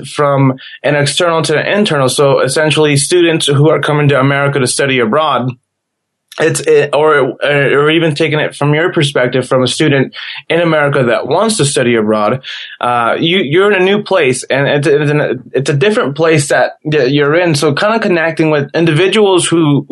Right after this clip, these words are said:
who are from a different place, uh, it's a lot harder to do that.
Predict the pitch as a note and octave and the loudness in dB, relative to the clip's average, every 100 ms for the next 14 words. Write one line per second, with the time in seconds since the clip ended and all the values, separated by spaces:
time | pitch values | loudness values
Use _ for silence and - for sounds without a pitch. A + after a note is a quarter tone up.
0 | - D3+ D3+ C#3+ D3 C#3 C#3+ C#3+ B2+ D3+ | -2 0 0 0 0 0 0 0 0 0
1 | C#3+ C3+ - - - - - B2 A#2 F#2+ | 0 0 -4 -14 -16 -16 -8 -2 -2 -2
2 | G#2+ _ _ F#3+ D3 F3 D#3+ E3+ D3 C#3+ | -6 _ _ -4 -2 0 2 0 0 0
3 | C#3+ D#3 C#3+ B2+ A#2 B2 C3+ E3 E3+ | 0 0 -2 -4 0 0 0 -2 -4